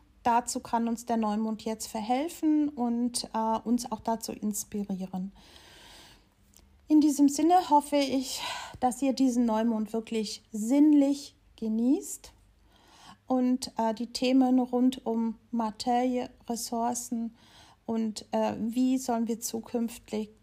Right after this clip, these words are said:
damit umgehen, was brauche ich, was brauche ich nicht mehr, euch doch momentan zu neuen Ideen anregen.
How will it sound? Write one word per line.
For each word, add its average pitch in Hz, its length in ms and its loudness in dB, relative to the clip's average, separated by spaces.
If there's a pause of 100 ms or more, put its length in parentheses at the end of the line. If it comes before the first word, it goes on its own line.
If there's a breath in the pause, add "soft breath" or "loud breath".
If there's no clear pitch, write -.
damit 220 440 -2
umgehen, 294 520 6
was 240 220 0
brauche 240 420 0
ich, - 160 -8
was 233 180 -6
brauche 220 380 -6
ich 208 180 -6
nicht 269 340 2
mehr, 254 200 2 (440 loud breath)
euch 370 160 2
doch 285 240 0
momentan 254 600 2
zu - 120 -4
neuen 220 340 0
Ideen 214 480 -4
anregen. 196 720 -4